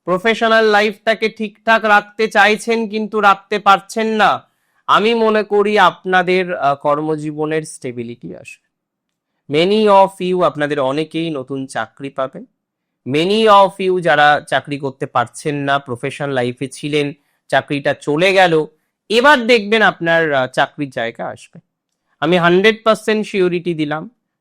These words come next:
চাকরি পাবেন। যারা চাকরি পাচ্ছেন না, যারা চাকরি ভয়াবহ জটিলতার মধ্যে আছেন, ভয়াবহ বিপদের মধ্যে আছেন, তাদের চাকরির ইমপ্রুভমেন্ট কিন্তু অনেকটা তৈরি হয়ে যাবে। চাকরির পজিটিভ এক্সপেকটেশন আপনি রাখতে পারেন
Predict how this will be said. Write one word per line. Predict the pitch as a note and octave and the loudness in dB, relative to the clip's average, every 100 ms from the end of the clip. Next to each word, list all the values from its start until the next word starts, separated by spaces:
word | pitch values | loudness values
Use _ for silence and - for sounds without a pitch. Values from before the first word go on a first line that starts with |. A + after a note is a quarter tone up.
| _ | _
চাকরি | - D3 D3+ _ - D#3 D#3+ | 0 2 2 _ -12 -8 -8
পাবেন। | D#3+ A2 - - C3+ | -6 -6 -8 -16 -6
যারা | C3+ C#3+ | -2 -2
চাকরি | C3+ B2+ C#3+ | -2 -4 -8
পাচ্ছেন | C3+ B2 - - D3+ | -4 -4 -6 -12 -10
না, | E3 C4 | -10 -8
যারা | C3+ A#2+ | -4 -4
চাকরি | A#2+ A#2+ - C3 C3 - _ _ _ | -4 -8 -6 -8 -8 -12 _ _ _
ভয়াবহ | G#2+ C#3+ F3+ F#3+ G3+ | 0 6 6 8 4
জটিলতার | F#3 E3+ E3+ E3 D3+ D#3 | 2 -2 -2 0 2 0
মধ্যে | C#3+ C3 B2+ C3 | 0 -4 -4 -4
আছেন, | B2 - G3 G3 | -4 -6 -12 -4
ভয়াবহ | C3+ C3+ C#3 C#3 | 0 0 0 -4
বিপদের | B2 A#2+ C#3+ D#3+ E3 | -4 -2 -2 0 -2
মধ্যে | C3+ A#2 B2 A#2 | -4 -6 -10 -10
আছেন, | B2 - D#4 - _ _ _ _ | -12 -16 -18 -18 _ _ _ _
তাদের | C#3+ E3+ F3 | 2 2 -2
চাকরির | - F#3 F#3 - G#3+ A#3 G#3+ | 4 6 6 2 2 4 4
ইমপ্রুভমেন্ট | F#3 E3+ F3 E3 E3 D#3+ | 4 2 -2 0 0 0
কিন্তু | D#3+ C#3+ C3+ D#3+ | -2 -6 -6 -4
অনেকটা | B2 A#2+ - D#3+ | -4 -6 -10 -12
তৈরি | D#3+ A2+ G#2 | -12 -14 -16
হয়ে | A2+ B2 F3 | -18 -18 -20
যাবে। | _ _ _ _ _ _ _ _ _ | _ _ _ _ _ _ _ _ _
চাকরির | D3+ D3 - F3 F#3 - _ _ _ | 2 2 0 -2 -2 -4 _ _ _
পজিটিভ | - D#3+ F#3 G#3 G#3+ | 2 4 4 0 0
এক্সপেকটেশন | F3 - F3+ E3 E3 D3+ E3 | 0 -2 -8 -4 -6 -4 -4
আপনি | D3 - C#3 | -4 -4 -4
রাখতে | B2+ - - | -4 -6 -10
পারেন | A#2+ A2 B2+ A3 | -8 -6 -6 -10